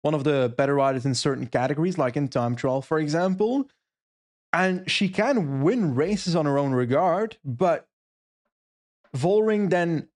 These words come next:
buys her loyalty by having her also basically, she gifts a few G C victories to,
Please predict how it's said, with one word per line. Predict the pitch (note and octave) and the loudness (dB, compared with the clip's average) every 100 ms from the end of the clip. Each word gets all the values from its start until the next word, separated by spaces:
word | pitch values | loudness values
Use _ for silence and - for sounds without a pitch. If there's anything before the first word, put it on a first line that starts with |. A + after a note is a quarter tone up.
| _ - | _ -8
buys | C3+ A#2+ E3 G3+ A#3+ - | -6 -2 0 2 0 0
her | G3+ F#3+ | 2 2
loyalty | F3+ A3 F#3 - D3+ A3 E4 - _ - | 4 2 2 0 -2 -2 -4 -10 _ -6
by | C#3 | -2
having | E3+ C#4+ C4+ | 0 2 2
her | A#3 | 2
also | G3 F#3+ F#3 D#3+ C#3 - - | 2 2 2 2 2 -4 -4
basically, | E3+ F3 F3+ - D#3+ C#3+ A#2+ - _ _ _ - | 0 0 0 0 2 0 -2 -12 _ _ _ -2
she | G#3+ | 0
gifts | C3+ A#3 - | 2 -2 0
a | E4 | -2
few | - G#3 C#3+ B2+ | 0 2 2 0
G | - D3 | -2 -2
C | - D3+ | 0 0
victories | A#2+ F#3 - D#4 A3 - | 0 -2 0 0 0 0
to, | D3+ B2+ D3+ | 0 2 -2